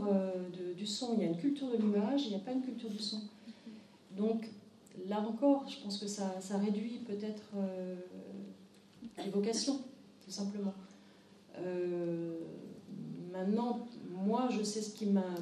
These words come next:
vraiment aidée, comme, comme Caroline, c'est le fait d'avoir commencé avec un metteur en scène qui a fait du son.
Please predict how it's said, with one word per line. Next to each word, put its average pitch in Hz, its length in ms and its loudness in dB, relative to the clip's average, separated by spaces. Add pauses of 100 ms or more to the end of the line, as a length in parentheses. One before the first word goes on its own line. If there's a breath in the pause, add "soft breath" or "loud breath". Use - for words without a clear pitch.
(260)
vraiment 190 340 4
aidée, 240 440 6
comme, 196 160 0 (180)
comme 202 140 0
Caroline, 196 680 4 (560 loud breath)
c'est - 300 -2
le 196 80 2
fait 208 260 0
d'avoir 196 300 2
commencé 196 360 2
avec 202 200 -2
un 190 60 -4
metteur 185 360 -6
en 175 40 -6
scène 247 260 -4 (320)
qui - 180 -8
a 175 60 -2
fait 277 180 -2
du 202 140 0
son. 196 200 -6